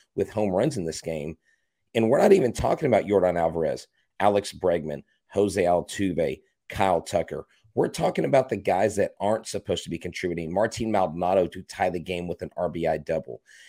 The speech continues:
And th-, there's this whole thing going on now. I don't know if y'all know this outside of Houston. They have a thing called the Chaz Chomp, and a fan started it halfway through the season. It really annoyed a lot of people.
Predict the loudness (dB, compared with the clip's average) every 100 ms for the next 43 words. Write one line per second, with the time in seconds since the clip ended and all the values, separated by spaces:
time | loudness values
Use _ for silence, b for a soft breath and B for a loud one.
0 | B 2 4 4 2 b b b _ -18
1 | -14 -10 -10 -10 _ -2 2 2 2 -2
2 | 2 2 2 2 2 4 2 4 4 2
3 | 2 2 2 0 0 0 2 0 0 -4
4 | -4 -4 -4 -8 -10 -6 -2 -2 -2 -4
5 | -6 -2 -2 -2 -6 2 4 2 0 -6
6 | -2 -2 -2 -6 -8 -4 -2 -2 -2 0
7 | 2 2 -2 -4 -6 -4 -6 -4 -8 -6
8 | -8 -6 -6 -6 b b b -12 -6 -2
9 | 0 0 0 2 2 2 2 0 -4 -4
10 | 0 -2